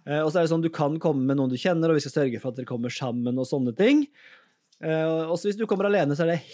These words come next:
helt fair. Det er mange som gjør det, og da kommer du på gode flighter og, mm, hygge uansett. Du trenger ikke ha med en kompis eller venninne eller, mm, tante eller søster fra Toten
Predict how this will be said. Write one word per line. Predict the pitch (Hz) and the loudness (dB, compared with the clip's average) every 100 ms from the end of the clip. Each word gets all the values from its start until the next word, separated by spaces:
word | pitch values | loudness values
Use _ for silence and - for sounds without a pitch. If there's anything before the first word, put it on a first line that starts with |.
| - | -2
helt | 160 170 165 | 0 0 -2
fair. | 156 208 | 0 0
Det | 202 | 2
er | 160 175 | 0 0
mange | 151 127 | -2 -2
som | 156 147 | -2 0
gjør | 143 | 2
det, | 214 | 2
og | 226 | 0
da | 180 180 | -2 -2
kommer | 139 143 | -2 0
du | 143 | -2
på | 185 | -4
gode | 190 156 135 131 | -2 0 0 0
flighter | 175 120 - 160 | 0 0 -2 -6
og, | 160 | -6
mm, | 170 160 151 131 | -14 -12 -12 -10
hygge | 175 123 123 143 | -10 -6 -2 0
uansett. | 127 139 156 | 0 0 -4
Du | |
trenger | 170 165 170 226 | -2 -2 -2 -2
ikke | 208 | -2
ha | 202 160 | 0 0
med | 131 | 0
en | 151 139 | 0 -2
kompis | 113 143 139 156 | -2 -4 -2 0
eller | 139 143 | 0 0
venninne | 156 135 110 131 | 0 0 -2 -2
eller, | 131 135 135 135 | 0 0 -2 -2
mm, | 135 - | -6 -6
tante | 156 139 107 - 123 | -4 -4 -6 -6 -6
eller | 131 123 127 135 131 131 131 | -4 -2 -2 -4 -6 -10 -16
søster | - - 135 - - 107 | -16 -10 -10 -10 -12 -12
fra | - 131 131 | -6 -4 -2
Toten | 123 117 - 135 | -4 -6 -6 -6